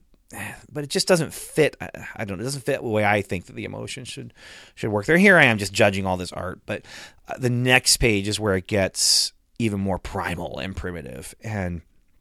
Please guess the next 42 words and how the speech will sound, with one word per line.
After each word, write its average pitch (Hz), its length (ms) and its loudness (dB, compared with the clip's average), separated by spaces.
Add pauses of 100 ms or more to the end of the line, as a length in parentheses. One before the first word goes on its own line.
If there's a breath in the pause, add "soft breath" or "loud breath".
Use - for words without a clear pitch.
(480)
uh, 101 240 0
the 98 120 -6
storytelling 107 540 2
gets 90 140 -8
really 104 380 0
good 92 180 -4
here. 95 140 -6
The 101 80 -4
visual 110 400 4
storytelling - 560 -8 (300 loud breath)
gets 101 160 -8
really 101 280 -2
good 104 160 -6
here, - 180 -8
where 123 120 -6
he's 107 180 -2
fighting 113 480 2
this 98 200 -4
thing 110 280 -10
and 107 80 -8
he's 98 140 -6
grabbing 117 460 6
at 98 80 2
its - 140 -4
jaws. 95 440 0 (380 loud breath)
<laughs> - 20 6 (380 loud breath)
And 151 200 6 (380 loud breath)
the 151 100 0
third 160 480 6
panel 135 300 4
on 123 160 4
this 110 160 -2
page, 113 580 2 (360 loud breath)
where 120 100 -2
he 156 400 2
is 123 160 2
actually, 113 380 2
like, 98 200 0 (140)
pulling 160 480 2
the 110 100 2
jaws 101 600 0 (100)
apart, - 560 -4